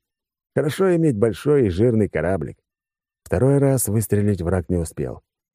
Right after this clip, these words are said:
Мы врезались ему в борт, сминая обшивку и царапая краску. Я скривился от пронзительного звука разрываемого металла.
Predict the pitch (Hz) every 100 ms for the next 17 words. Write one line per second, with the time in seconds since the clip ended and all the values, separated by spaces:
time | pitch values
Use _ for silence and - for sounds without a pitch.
0 | _ 95 120 123 127 117 113 101 107 107
1 | 85 107 123 85 - - 98 87 80 -
2 | 113 104 - 92 95 90 87 90 120 110
3 | 80 - - _ _ _ _ - 151 151
4 | 131 143 147 135 139 131 113 107 107 101
5 | 101 101 95 95 104 98 92 87 87 90
6 | 87 90 90 98 90 64 57